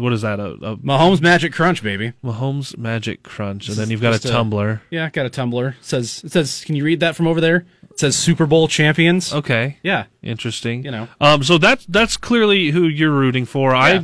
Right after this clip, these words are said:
Speaker 1: I, I mentioned yesterday, I think the, uh, the Buccaneers are going to win.
Speaker 2: Oh,
Speaker 1: I, I
Speaker 2: okay.
Speaker 1: said forty-four forty-two.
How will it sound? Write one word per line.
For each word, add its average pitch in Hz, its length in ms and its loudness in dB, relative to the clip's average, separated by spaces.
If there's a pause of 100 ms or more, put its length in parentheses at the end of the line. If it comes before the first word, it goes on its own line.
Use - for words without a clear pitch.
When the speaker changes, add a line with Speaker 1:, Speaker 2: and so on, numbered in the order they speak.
Speaker 1:
I, 147 120 2
I 185 40 2
mentioned 160 360 2
yesterday, 127 680 2 (380)
I 131 140 4
think 151 280 0
the, 123 220 2
uh, 110 260 2
the 117 160 -4
Buccaneers 123 560 2
are 139 60 0
going 147 260 2
to 151 100 0
win. 180 320 0 (880)
Speaker 2:
Oh, 294 60 -4
Speaker 1:
I, 247 40 0
I - 240 2
Speaker 2:
okay. - 40 6
Speaker 1:
said 151 200 6
forty-four 175 680 2
forty-two. 151 880 0